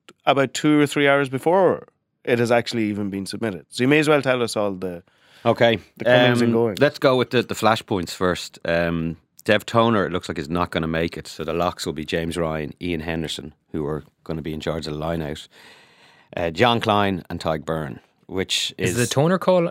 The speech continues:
Speaker 3: anything to do with the sighting, or is this an injury?
Speaker 2: No, he hasn't been sighted yet. And Dev Toner's had an ankle injury two separate times this season, came back injured again.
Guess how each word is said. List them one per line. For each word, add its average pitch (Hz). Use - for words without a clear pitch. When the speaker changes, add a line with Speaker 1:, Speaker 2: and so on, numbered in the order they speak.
Speaker 3:
anything 143
to 135
do -
with 127
the 117
sighting, 151
or 110
is 104
this 101
an 95
injury? 95
Speaker 2:
No, 98
he 101
hasn't 98
been 92
sighted 78
yet. 71
And 82
Dev 117
Toner's 117
had 98
an 95
ankle 92
injury 80
two 110
separate 95
times 85
this 80
season, 80
came 82
back 78
injured 76
again. 78